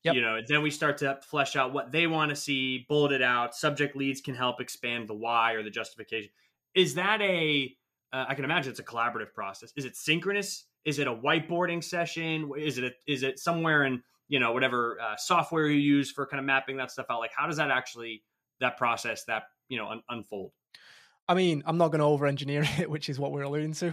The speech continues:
Speaker 1: Um, but, uh, generally, it is as simple as, you know, we use, uh, G docs with the G, uh, the Google Workspace. It just allows us for collaboration a lot easier. In its early form, it's as easy as, you know, just putting a Word doc together,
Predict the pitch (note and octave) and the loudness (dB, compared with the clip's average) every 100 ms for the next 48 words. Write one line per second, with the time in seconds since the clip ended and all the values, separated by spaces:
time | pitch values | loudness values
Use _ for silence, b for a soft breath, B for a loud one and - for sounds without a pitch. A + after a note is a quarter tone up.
0 | D#3+ D#3+ D3+ D3+ D3+ D#3 E3+ E3 D#3 C#3 | 0 4 6 6 4 4 4 4 4 2
1 | F3+ F3 E3 D#3+ D3+ C3 b b b b | 2 2 2 0 -2 -6 b b b b
2 | b F#3+ G3+ F#3+ F3+ - F3+ F3+ D#3+ D3+ | b 4 4 4 0 -2 -2 0 4 6
3 | C#3+ C3 C#3+ C3 C#3 D#3 D3+ C3+ A#2+ - | 4 2 -4 -2 0 2 2 0 -2 -4
4 | C3 B2+ C3 C#3+ C#3+ - - C#3 B2+ A#2+ | -2 -4 -2 2 2 2 -4 -6 -6 -6
5 | C3+ B2+ - C3+ C3 C3+ C3+ D3 D3 D#3 | -4 -4 0 0 0 -2 0 0 2 2
6 | C#3+ - - D3 C3+ C#3 C#3 C3+ C3+ C3+ | 2 0 -2 -4 -2 2 2 2 -2 -4
7 | - C#3 C#3+ C#3+ D3 C3+ D3+ F3 F#3 F3+ | 0 2 2 2 0 -2 0 2 6 6
8 | D#3 b b b b _ _ _ _ - | 4 b b b b _ _ _ _ 2
9 | G#3 F#3+ F3 F3 E3+ D#3 D#3 D#3 F#3 E3 | 4 4 6 6 4 0 2 4 4 0
10 | - D#3+ - D3 E3 D#3+ C#3 C#3 D3 D3 | -4 -2 0 0 2 2 2 2 2 2
11 | - - C#3+ C#3 B2+ _ - C#3+ - E3 | -2 -2 0 -2 -4 _ -6 -6 0 2
12 | E3+ E3 C3 C3+ C#3+ D#3 - D3+ D#3+ D#3+ | 4 4 4 0 2 0 0 0 2 2
13 | F#3 | 0